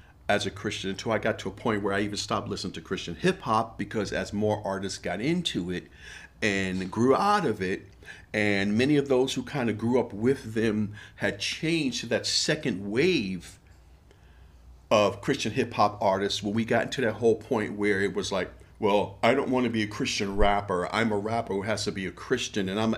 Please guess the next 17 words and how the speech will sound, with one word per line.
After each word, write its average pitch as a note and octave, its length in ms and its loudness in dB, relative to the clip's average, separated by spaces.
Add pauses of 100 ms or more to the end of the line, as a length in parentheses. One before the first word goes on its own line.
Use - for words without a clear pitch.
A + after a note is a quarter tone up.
and B2+ 180 2
it, - 180 2
and, C#3 180 2
and C#3 220 0
it C#3+ 80 2
just C3+ 240 -2
made A#2+ 480 2
everything G#2 640 -2
ugly. F2 420 -6 (1000)
Out A#3+ 200 8
of B3 80 8
that, F3 400 6 (320)
Lecrae F#3 720 2
rose. B2+ 760 6 (1700)
And D3+ 140 8
then D3 120 6
he F3 280 0